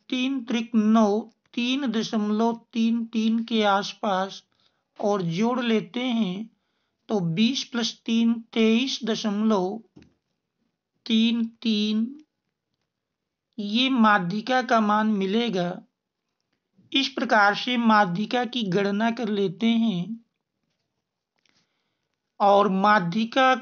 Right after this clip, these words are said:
को माध्यक के नाम से भी जानते हैं। तो यदि किसी प्रश्न में माध्य पूछे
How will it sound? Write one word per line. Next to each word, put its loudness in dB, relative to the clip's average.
को 0
माध्यक 0
के -2
नाम 2
से -6
भी -4
जानते 0
हैं। -2
तो 0
यदि 2
किसी -2
प्रश्न -2
में 2
माध्य 2
पूछे -2